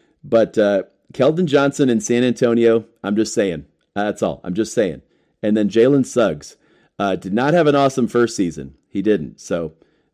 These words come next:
Jalen, it is time to step up and be that Jalen that Orlando drafted that we all thought you were. Uh, y-, his, his rookie season, you guys, is strikingly similar statistically to what Darius Garland did in Cleveland. And there was even in, in Cleveland that awkward point guard timeshare with Colin Sexton and,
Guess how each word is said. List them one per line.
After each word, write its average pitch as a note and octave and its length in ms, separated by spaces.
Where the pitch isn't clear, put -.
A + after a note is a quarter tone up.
Jalen, G#2 320
it F#2+ 120
is F#2 100
time B2 220
to C#3 60
step B2 300
up A2+ 160
and G2+ 140
be G#2+ 120
that G2+ 180
Jalen G#2+ 340
that G2 140
Orlando G2+ 360
drafted G#2 460
that F#2+ 100
we F#2 140
all G2+ 140
thought G#2+ 260
you A2 100
were. G2+ 320
Uh, F#2+ 240
y-, F#2+ 380
his, B2 400
his D3+ 280
rookie E3+ 320
season, A#2 560
you G#2 100
guys, G2 480
is G#2+ 200
strikingly B2 720
similar G#2+ 460
statistically B2+ 760
to B2+ 120
what G#2 220
Darius G#2+ 340
Garland G2+ 400
did F2+ 180
in E2+ 120
Cleveland. D2 400
And G#2+ 260
there A#2 80
was A#2+ 180
even C#3+ 220
in, D3 80
in C3+ 300
Cleveland B2+ 360
that F#2+ 140
awkward A2+ 400
point B2+ 240
guard A#2+ 260
timeshare B2 540
with D#2+ 140
Colin A#2 320
Sexton G2+ 580
and, D#2 180